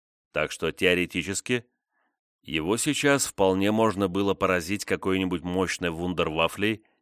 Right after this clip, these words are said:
калибром от двенадцати целых семи десятых миллиметров. Не насмерть, конечно, но тяжёлое повреждение он получить мог, а при удачном попадании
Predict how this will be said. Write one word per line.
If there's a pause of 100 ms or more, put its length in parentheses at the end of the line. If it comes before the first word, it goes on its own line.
(100)
калибром
от
двенадцати
целых
семи
десятых
миллиметров. (560)
Не
насмерть,
конечно, (380)
но
тяжёлое
повреждение
он
получить
мог, (680)
а
при
удачном
попадании